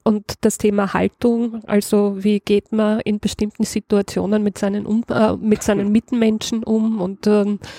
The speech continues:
Speaker 1: was bedeutet das, ähm, Haltung einzunehmen und, ähm, eben standhaft zu bleiben oder Dinge zu optimieren. Aber das grenzt dann eher auch wieder an die Apokalypse, nicht Trümmerliteratur, als die Welt in Trümmern lag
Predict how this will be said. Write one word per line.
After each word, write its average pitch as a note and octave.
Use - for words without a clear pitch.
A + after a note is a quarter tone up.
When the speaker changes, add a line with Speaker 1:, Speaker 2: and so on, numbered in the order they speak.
Speaker 1:
was G#3
bedeutet G3+
das, G#3
ähm, G3+
Haltung G3+
einzunehmen G3
und, F#3
ähm, F#3
eben G#3
standhaft -
zu G#3
bleiben F#3+
oder F#3+
Dinge G3
zu -
optimieren. G3+
Aber G3+
das G3
grenzt G#3
dann G#3
eher G#3+
auch -
wieder G#3+
an G3+
die G#3+
Apokalypse, F#3+
nicht G#3
Trümmerliteratur, G#3+
als G#3
die G3
Welt F#3+
in G#3+
Trümmern G#3+
lag G3